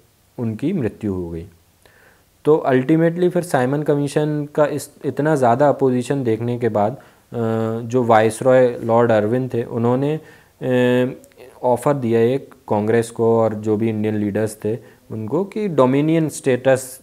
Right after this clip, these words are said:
दिया जाएगा इंडिया को और उस स्टेटस को फिर ultimately रिव्यू करने के लिए और बाकी मांगों के लिए राउंड टेबल कॉन्फ्रेंस की जाएगी। But, अ, जैसा कि मैंने पहले बताया था कि कुछ जो यंग लीडर्स थे, जवाहरलाल नेहरू या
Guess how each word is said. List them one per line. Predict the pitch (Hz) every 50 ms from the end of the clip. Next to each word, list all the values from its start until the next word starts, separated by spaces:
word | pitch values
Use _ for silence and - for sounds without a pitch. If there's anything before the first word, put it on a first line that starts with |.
| - 127
दिया | 110 104 104 101
जाएगा | 95 95 92 95 98 104 110
इंडिया | 107 101 101 101 101 107
को | 110 - 190 208 196 - - - - _ - -
और | - 117 117 117 120 -
उस | - 147 135 -
स्टेटस | 139 - - - 131 123 - 135 135
को | - - 147
फिर | 135 - 143 135
ultimately | 127 120 117 123 127 123 117 120 123 127
रिव्यू | 123 120 113 117 120 117
करने | 123 113 113 113 110
के | 110 120
लिए | 117 120 123 135
और | 143 147 139
बाकी | 123 113 107 107 - - 151
मांगों | 139 127 117 110 110 110 107 104
के | 104 113
लिए | 107 110 127 180 214 - - - _ _ -
राउंड | 110 110 117 123 127 120
टेबल | 123 120 117 127 131
कॉन्फ्रेंस | - 110 101 95 90 107 101 98 92
की | - - 92
जाएगी। | 90 87 82 85 82 87 87 - - - - _ _ _ -
But, | 110 139 185 214 208 - - - _ _ _ _ _ _ _ _ _ _ -
अ, | 120 117 113
जैसा | 107 113 117 113 - 139 131
कि | 143 147
मैंने | 143 143 139 147
पहले | 139 139 120 113 123 131
बताया | 131 123 123 117 120
था | 123 156 156
कि | 156 180 180 175 175 165
कुछ | 170 - 165 151 143 147
जो | 143 147 151
यंग | 143 135 135 139 139 127
लीडर्स | 123 117 120 120 120 120 120 -
थे, | 117
जवाहरलाल | 107 107 104 104 107 107 107 107 107 107
नेहरू | 107 107 107 101 104 110 110
या | 110 113 113 110 107 110